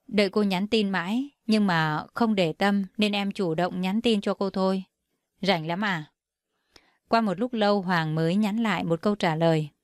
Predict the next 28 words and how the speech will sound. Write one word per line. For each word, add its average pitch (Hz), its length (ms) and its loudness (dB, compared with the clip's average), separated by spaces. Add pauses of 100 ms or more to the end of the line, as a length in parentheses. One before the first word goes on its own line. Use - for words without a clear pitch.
(320)
"Nói 190 180 2
chuyện 196 200 0
với 190 140 -2
em 190 360 -2
một 175 220 0
lúc 208 160 0
có 226 100 0
được 202 180 -2
không?" 190 280 -2 (1000)
Là 185 280 4
người 170 380 -2
nắm 170 260 -4
bắt 247 180 -4
tâm 214 180 -2
lý 190 180 -2
tốt, 254 280 -2 (580)
nên 208 200 4
là 185 140 0
ngay 196 340 -2
khi 220 140 0
đọc 175 240 0
tin 208 200 0
nhắn 185 220 0
cô 202 160 2
Hà 170 280 0
đoán 170 260 0
là 233 60 4
Hoàng 156 400 0